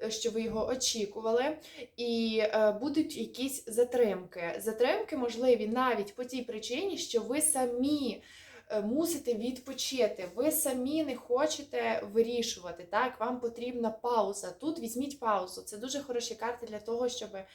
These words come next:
е, поїхати в, в санаторій, так? Відпочити, е, зр-, зробити собі якусь, ем, ну, якусь паузу, якийсь, е, релакс,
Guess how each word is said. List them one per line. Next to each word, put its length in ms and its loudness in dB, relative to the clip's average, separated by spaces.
е, 280 4
поїхати 1000 0
в, 80 -2
в 60 -12
санаторій, 760 0
так? 380 0
Відпочити, 960 -4
е, 120 -2
зр-, 380 -4
зробити 540 2
собі 280 -6
якусь, 680 -6
ем, 680 -6
ну, 180 -8
якусь 300 -8
паузу, 920 -2
якийсь, 600 -6
е, 220 -2
релакс, 720 0